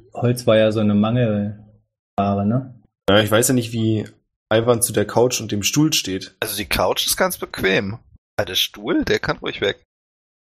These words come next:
Speaker 1: Ja, ich setz mich auf die Couch und guck zu.
Speaker 2: Okay, das heißt, Ivan, du machst was?
Speaker 3: Ich gehe hinters Haus und guck, ob die da Brennholz lagern.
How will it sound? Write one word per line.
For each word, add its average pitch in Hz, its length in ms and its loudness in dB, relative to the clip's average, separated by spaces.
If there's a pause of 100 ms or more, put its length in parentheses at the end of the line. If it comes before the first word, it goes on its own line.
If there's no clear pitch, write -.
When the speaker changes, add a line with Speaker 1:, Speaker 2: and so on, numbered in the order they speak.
(400)
Speaker 1:
Ja, 120 160 4
ich 113 120 -2
setz 143 180 0
mich 160 140 0
auf 143 80 0
die 151 120 -4
Couch - 420 -2 (240)
und 139 140 -2
guck - 260 -2
zu. - 280 -8 (920)
Speaker 2:
Okay, 110 260 0
das 113 160 0
heißt, - 380 2
Ivan, 123 240 4
du 117 60 0
machst 110 240 0
was? - 360 -2 (180)
Speaker 3:
Ich - 120 -2
gehe 117 100 4
hinters 113 320 0
Haus 110 280 -2
und 120 100 -10
guck, - 220 -6
ob 110 120 -4
die - 80 -6
da 104 80 2
Brennholz 104 480 -2
lagern. 147 240 0